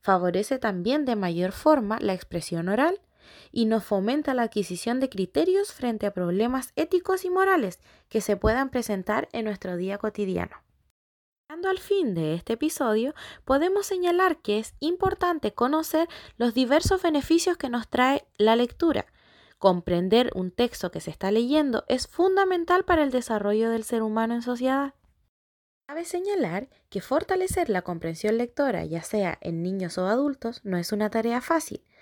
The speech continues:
pero sí requiere de mucha práctica y perseverancia. Esperamos que este nuevo episodio haya sido de utilidad para mejorar la comprensión lectora,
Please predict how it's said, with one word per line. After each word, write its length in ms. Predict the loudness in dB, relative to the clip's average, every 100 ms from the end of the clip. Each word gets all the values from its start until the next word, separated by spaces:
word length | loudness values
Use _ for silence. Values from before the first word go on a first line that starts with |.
| -20 -20 -4
pero 220 | -2 -2
sí 180 | 0 0
requiere 480 | 2 2 2 2 0
de 160 | -2 -4
mucha 300 | -4 -4 -2
práctica 560 | 0 0 -2 -4 -6 -6
y 80 | -4
perseverancia. 840 | -2 -2 -2 -2 -4 -8 -14 -20 _ _ _ _ _ _ _ _ _ _ -20 -20 -20 2
Esperamos 520 | 6 8 8 6 2
que 140 | -4 -12
este 160 | -10 -6
nuevo 200 | -4 -4
episodio 560 | -6 -2 0 2 0 -6 -14 -2
haya 260 | 2 4
sido 300 | 2 2 2
de 80 | 2
utilidad 540 | 0 0 2 2 2
para 240 | 0 -4 -2
mejorar 580 | -4 -2 0 0 -2 -4 -12 _
la 240 | 0 2
comprensión 560 | 2 0 -2 -4 -2 -2
lectora, 460 | -2 0 2 2